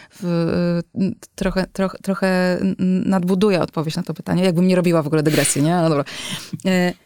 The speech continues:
że to jest ważne. Zobacz, jak, jak jesteś ojcem, to jest ważne, żeby pamiętać, że <clears throat> ty masz jakiś swój zasobnik i jak ci zaczynają nerwy puszczać zbyt często i za często się,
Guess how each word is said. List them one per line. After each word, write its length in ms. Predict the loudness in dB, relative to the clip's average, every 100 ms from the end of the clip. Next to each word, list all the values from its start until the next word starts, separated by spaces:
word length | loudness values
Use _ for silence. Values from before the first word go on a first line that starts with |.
| _ _ _
że 160 | -2 -2
to 180 | 2 2
jest 180 | 2 2
ważne. 560 | 2 2 2 2 0 -2 -8
Zobacz, 220 | -2 0 0
jak, 180 | -2
jak 180 | -2 0
jesteś 280 | 0 -2 -2
ojcem, 300 | 0 0 0
to 60 | 0
jest 160 | 0
ważne, 300 | 2 2 2
żeby 200 | 0 -2
pamiętać, 460 | -2 0 0 0 0
że 240 | 0 2 0 -6 _ 0
<clears throat> 80 | 0 0 _ _ _ -20 -8
ty 120 | 0
masz 140 | 0 0
jakiś 180 | -4 -6
swój 220 | -2 0
zasobnik 460 | 0 0 0 0 -2 -2
i 200 | 0 0
jak 240 | 0 -4
ci 460 | -6 -2 2 0 0 -2
zaczynają 560 | 0 0 0 2 2
nerwy 280 | 4 2 2
puszczać 340 | -2 -6 -4 -2
zbyt 220 | -2 -2
często 500 | 0 0 0 0 0
i 100 | 0
za 120 | 0
często 340 | 0 -2 0
się, 280 | 0 0 0